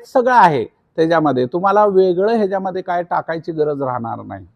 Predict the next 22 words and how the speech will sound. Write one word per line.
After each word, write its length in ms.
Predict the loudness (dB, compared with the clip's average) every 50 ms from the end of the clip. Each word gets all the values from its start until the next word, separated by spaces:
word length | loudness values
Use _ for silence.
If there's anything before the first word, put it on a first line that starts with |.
| _ _ _ _ _ _ _ _ _ _ _ _ _ _ _ _ _
आणि 440 | 0 2 2 2 0 -2 -4 -6 -8 -10 _ -2
महत्त्वाचं, 680 | 2 2 4 4 4 4 4 4 2 2 0 0 0 -4 -2 0
आपला 320 | 0 2 2 4 4 4
जो 160 | 6 6 6 6
प्रॉब्लेम 540 | 6 4 4 4 4 4 2 2 2 4
आहे, 320 | 2 2 4 2 0 0 -2 -6 _ _ _ -14 -14 -14 _ _ _ 4
<coughs> 480 | 4 6 6 6 6 4 4 2 4 4
जे 120 | 4 6
सेंद्रिय 420 | 6 4 2 2 2 2 2 2
शेती 260 | 2 2 0 0 0 -2
करतात 340 | -4 -4 -6 -4 -4 -6 -6 -6 -8
शेतकरी, 420 | -12 -12 -8 _ -6 -6 -6 -8 -10 _ _ _ _ _ _ _ _ _ _ _ _ _ _ _ _ _ _ _
त्यांना 220 | -4 -2 -2 -2 -4
प्रॉब्लेम 460 | 0 0 0 0 0 -2 -2 -4 -4
आहे 80 | -6
कंपोस्टचा. 580 | -6 -6 -6 -6 -6 -6 -8 -8 -8 -10 -12 -12 -12 -12 _ _ _ _ _ _ _ _ _ _ _ _ _
आणि 160 | -6 -4 -2
आम्ही 220 | 0 0 0 0 0
कंपल्सरी 560 | 0 0 2 2 2 2 2 2 2 2 2
सांगतो 340 | 4 2 2 2 2 0 0
की 180 | 2 0 -2 0
शेणखत 400 | 0 0 0 0 0 0 -2 -2